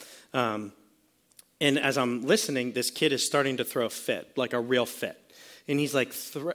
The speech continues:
like, he's like, "I'm gonna push this over, the display." And she didn't threaten him. She just said, "Okay, just gonna let you know,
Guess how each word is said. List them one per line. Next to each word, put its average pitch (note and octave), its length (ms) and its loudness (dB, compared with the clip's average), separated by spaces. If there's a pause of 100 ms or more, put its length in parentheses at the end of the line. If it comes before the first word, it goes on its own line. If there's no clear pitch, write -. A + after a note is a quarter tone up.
like, D3+ 160 0
he's C#3+ 160 -2
like, B2+ 100 0
"I'm D#3 140 0
gonna D3+ 160 0
push - 500 -8
this C3 220 -2
over, C3+ 280 -2 (760)
the B2 100 -4
display." A#2 520 0 (840)
And C#3+ 120 0
she - 140 6
didn't A3 200 4
threaten E3 280 0
him. G2 200 -8 (200)
She - 180 -4
just D#3+ 160 0
said, C3+ 200 2
"Okay, F#3+ 480 0 (500)
just D3+ 240 2
gonna E3+ 180 2
let E3+ 140 4
you E3 80 0
know, B2+ 380 0